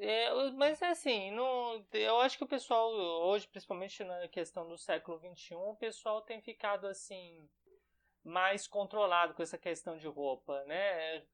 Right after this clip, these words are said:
Raras exceções. Eu acho que a gente vai começar a ver roupa feia mesmo, é lá pro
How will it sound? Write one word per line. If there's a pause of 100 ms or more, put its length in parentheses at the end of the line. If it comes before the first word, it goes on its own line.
(100)
Raras
exceções.
Eu
acho
que
a
gente
vai
começar
a
ver
roupa (200)
feia
mesmo,
é
lá
pro